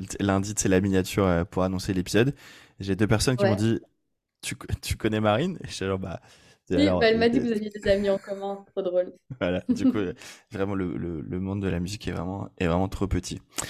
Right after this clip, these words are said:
Speaker 1: Euh,
Speaker 2: Ravi.
Speaker 1: cette partie sur, euh, notre ami, euh,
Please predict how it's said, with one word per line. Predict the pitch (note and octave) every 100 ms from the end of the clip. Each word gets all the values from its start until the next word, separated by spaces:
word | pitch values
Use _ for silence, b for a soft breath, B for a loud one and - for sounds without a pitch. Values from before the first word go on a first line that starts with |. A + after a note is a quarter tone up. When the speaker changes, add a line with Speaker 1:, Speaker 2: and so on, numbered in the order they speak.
| B B
Speaker 1:
Euh, | G#2+ A2 G#2 A2 A2 G#2
Speaker 2:
Ravi. | - F3 F3+ - B B B B B -
Speaker 1:
cette | C3 B2+
partie | E3+ - -
sur, | - C#3+
euh, | A#2 G#2+
notre | G#2+ G2+ -
ami, | A#2 B2 A2
euh, | F#2+